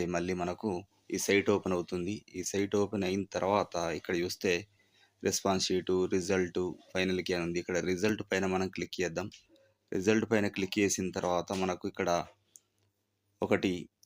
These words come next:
జర్నల్ నంబర్ or హాల్ టికెట్ నంబర్ అని వస్తుంది. అంటే మీ దగ్గర ఉన్నటువంటి జర్నల్ నంబర్ అయినా ఎంటర్ చేసినా పర్వాలేదు, లేదైనా లేకపోతే హాల్ టికెట్ నంబర్ ఎంటర్ చేసినటువంటి, ఎంటర్ చేసినప్పుడు కూడా ఓకే అవుతుంది. దీంతో పాటు ఇక్కడ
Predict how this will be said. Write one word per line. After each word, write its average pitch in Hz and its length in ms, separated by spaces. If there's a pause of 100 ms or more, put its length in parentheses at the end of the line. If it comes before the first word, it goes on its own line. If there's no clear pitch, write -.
(120)
జర్నల్ 101 580
నంబర్ 101 340 (140)
or 95 180
హాల్ 92 240
టికెట్ 92 300
నంబర్ 90 320 (160)
అని 92 160
వస్తుంది. 90 400
అంటే 101 200
మీ 95 140
దగ్గర 92 240
ఉన్నటువంటి 95 420
జర్నల్ 90 340
నంబర్ 92 240
అయినా 95 220
ఎంటర్ 92 240
చేసినా 95 260
పర్వాలేదు, 95 560
లేదైనా 95 460 (760)
లేకపోతే 104 440
హాల్ 104 240
టికెట్ 110 240
నంబర్ 98 240
ఎంటర్ 95 240
చేసినటువంటి, 92 640 (640)
ఎంటర్ 104 260
చేసినప్పుడు 98 460
కూడా 98 240
ఓకే 90 240
అవుతుంది. 87 380 (1000)
దీంతో 107 260
పాటు 101 300
ఇక్కడ 90 200